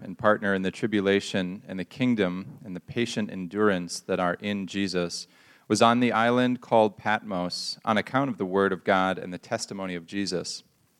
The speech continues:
I was in the Spirit on the Lord's day, and I heard behind me a lo-, a loud voice like a trumpet, saying, 'Write what you see in a book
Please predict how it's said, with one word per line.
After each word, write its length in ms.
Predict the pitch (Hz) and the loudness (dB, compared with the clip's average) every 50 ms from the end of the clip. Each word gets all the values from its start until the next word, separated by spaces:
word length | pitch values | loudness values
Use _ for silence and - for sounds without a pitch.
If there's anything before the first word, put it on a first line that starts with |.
| _ | _
I 80 | - 113 | 4 4
was 100 | 113 107 | 6 6
in 80 | 131 | 6
the 80 | 135 123 | 4 4
Spirit 420 | 110 - - 135 131 127 117 104 - | 2 0 2 4 4 6 4 4 2
on 100 | 104 104 | -2 -4
the 80 | 101 | -2
Lord's 320 | 95 98 98 98 98 90 - | 2 4 4 4 4 2 0
day, 300 | - 95 92 95 98 - _ _ - - _ _ - | 0 2 2 2 0 -2 _ _ -20 -20 _ _ -6
and 120 | - 104 104 | 0 2 4
I 120 | 101 98 | 4 4
heard 220 | 92 123 123 131 113 | 2 2 0 0 0
behind 340 | 110 101 104 113 113 110 | -2 -2 0 0 0 2
me 140 | 110 107 104 | 0 0 -2
a 100 | - - | -2 -4
lo-, 300 | 90 87 90 95 98 - - | -4 0 2 2 2 2 -2
a 100 | - 101 90 87 90 _ _ _ | -6 -8 -8 -10 -14 _ _ _
loud 500 | 98 104 107 110 117 123 127 120 104 92 | 4 6 8 8 8 6 4 2 -2 0
voice 480 | - 104 110 104 85 87 - - - - | 4 6 6 6 4 2 -4 -12 -10 -8
like 160 | - 95 - | -8 -6 -6
a 40 | 104 | -8
trumpet, 460 | - - - 120 120 117 - - - _ _ - - - - - | -8 -2 0 0 2 2 0 -4 -6 _ _ -20 -20 -20 -20 -18
saying, 480 | - - 117 107 104 101 101 98 95 - _ _ _ _ _ _ _ _ | -6 0 2 2 4 2 2 -2 -4 -8 _ _ _ _ _ _ _ _
'Write 540 | - 92 95 110 117 131 160 196 - - - | -6 6 8 8 8 8 6 2 -4 -10 -2
what 220 | 117 117 113 117 | 0 2 2 2
you 120 | 113 110 104 | 0 -2 -2
see 440 | - - - - 123 120 120 127 | -2 -2 0 2 2 2 2 0
in 100 | - 110 | 0 -2
a 60 | 98 90 | -4 -4
book 500 | 82 - - 120 104 87 - - - | -2 2 4 4 4 4 2 -4 -12